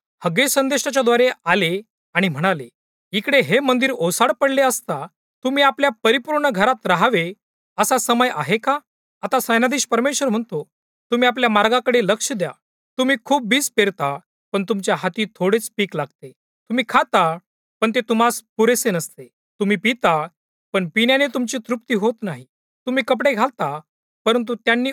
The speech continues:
ऊब येत नाही. आणि जो मजुरी मिळवतो, तो ती छिद्र पडलेल्या पिशवीत घालण्यासाठी कमवतो." सेनाधीश परमेश्वर असे म्हणतो, "आपल्या मार्गाकडे लक्ष द्या. पर्वतावर जा, लाकडे आणा आणि माझे मंदिर बांधा.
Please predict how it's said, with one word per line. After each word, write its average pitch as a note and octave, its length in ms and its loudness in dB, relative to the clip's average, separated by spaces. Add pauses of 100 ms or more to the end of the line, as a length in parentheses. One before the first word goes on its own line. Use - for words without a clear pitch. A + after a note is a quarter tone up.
ऊब A3+ 200 0
येत G3 180 2
नाही. D#3 200 -12 (480)
आणि G#3 160 0
जो A3+ 160 2
मजुरी G#3+ 380 0
मिळवतो, G3 540 -2 (380)
तो C4 80 0
ती C4+ 200 -4
छिद्र A3+ 300 -2
पडलेल्या C4 440 2
पिशवीत B3+ 420 -4
घालण्यासाठी A3 720 -2
कमवतो." D#3 420 -6 (420)
सेनाधीश G#3+ 480 0
परमेश्वर A3 520 0
असे A3+ 260 -8
म्हणतो, G3+ 520 -4 (460)
"आपल्या B3 260 0
मार्गाकडे A3 540 2
लक्ष G3 280 -2
द्या. D3 220 -6 (400)
पर्वतावर B3 440 4
जा, F3 340 2 (420)
लाकडे F#3+ 380 0
आणा E3+ 340 0 (260)
आणि G3 120 0
माझे G3+ 280 2
मंदिर F3 340 0
बांधा. C3+ 280 -8